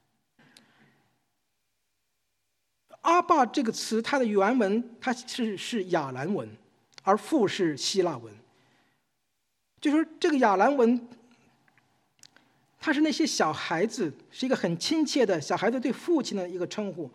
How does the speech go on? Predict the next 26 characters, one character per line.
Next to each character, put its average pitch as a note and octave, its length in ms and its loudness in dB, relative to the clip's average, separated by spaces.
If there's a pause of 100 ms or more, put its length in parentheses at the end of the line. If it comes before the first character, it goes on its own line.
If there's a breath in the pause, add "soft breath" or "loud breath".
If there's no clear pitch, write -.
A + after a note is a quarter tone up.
(140 soft breath)
就 C#4+ 120 -4
是 C4+ 60 -4 (360 loud breath)
当 E4 140 4
时 D4+ 100 -4
那 D#4 80 0
个 C#4 80 -2
小 G3+ 180 0
孩 F3+ 80 -2
子 B3+ 80 -4
他 B3 200 -10
刚 D4 180 0
学 B3 220 -2
说 D4 180 -2
话 D4+ 240 2
的 F#3+ 100 0
时 F#3+ 120 -2
候， F#3 100 0
他 G#3+ 100 -2
最 B3+ 220 -2
早 D#3+ 180 -2
就 E3+ 120 -4
学 - 200 -4
的 G3 120 0
一 F#3+ 100 -6
个 F#3+ 80 -2
词 E3+ 340 -6